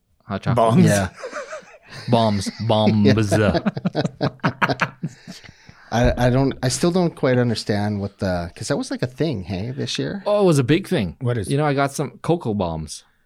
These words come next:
Speaker 3: But, like, I was trying to get
Speaker 2: What the
Speaker 3: people to
Speaker 2: hell's
Speaker 3: ex-
Speaker 2: that?
Speaker 3: Exactly. It's just hot chocolate
Speaker 1: It's
Speaker 3: just
Speaker 1: like a
Speaker 3: in a
Speaker 1: big
Speaker 3: ball.
Speaker 1: ball. It's like a big ball. It's stuffed with marshmallows inside.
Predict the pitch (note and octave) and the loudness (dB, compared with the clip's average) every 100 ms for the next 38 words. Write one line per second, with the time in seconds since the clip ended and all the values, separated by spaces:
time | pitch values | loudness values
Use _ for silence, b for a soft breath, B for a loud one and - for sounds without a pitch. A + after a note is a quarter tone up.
0 | _ _ - D3 E3 F3 F3 - A3+ C4 | _ _ -4 -2 -2 -2 -2 -2 -2 -2
1 | A3+ F#3+ D#3+ D3+ - - - b b b | 0 0 2 0 -2 -8 -16 b b b
2 | b b A#2+ D#3 F3+ F3 G2+ E2+ - - | b b -2 0 0 -2 -6 -4 -6 -4
3 | F3+ - F3 E3 D#3 - D3+ - - C3 | -4 -2 -4 0 -2 0 -2 -2 -4 -2
4 | C#3+ G#2+ B2+ G#2+ A2 A2+ F#2 G#2 - A#2 | -2 0 0 2 2 2 0 -4 -6 -2
5 | B2 A2 A2 A#2 G#2+ D#2+ A2+ B2 _ _ | -2 -2 -2 0 0 -2 -6 -10 _ _
6 | G2 - - - C3+ A#2 - G2 G2+ A2+ | -8 -6 -12 -6 -4 -4 -6 -4 0 0
7 | - F2+ E2 E2 F2+ D#2 - C2 F#2+ - | -2 -6 -6 -6 -8 -8 -10 -10 -12 -16